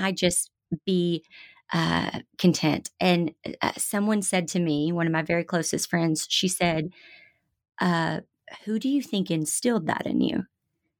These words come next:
That is your purpose." Like, those dreams that we dream, uh, those things, like, it's the world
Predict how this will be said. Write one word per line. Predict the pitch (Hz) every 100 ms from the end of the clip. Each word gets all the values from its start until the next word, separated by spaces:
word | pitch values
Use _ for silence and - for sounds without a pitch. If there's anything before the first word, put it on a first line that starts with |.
| _ _ _ _ -
That | 180 214 226
is | 202 -
your | 180
purpose." | - 226 - - - - - _ _
Like, | 190 185 -
those | 220 220 - - _ 175
dreams | 190 185 226 277 277 -
that | 170 -
we | 147
dream, | 147 117 - - - 185 - - - -
uh, | 185 175 156 151
those | 190 185
things, | - 202 190 180
like, | 185 - _ -
it's | 185 -
the | 196
world | 175 190 220 254 254 202 175 160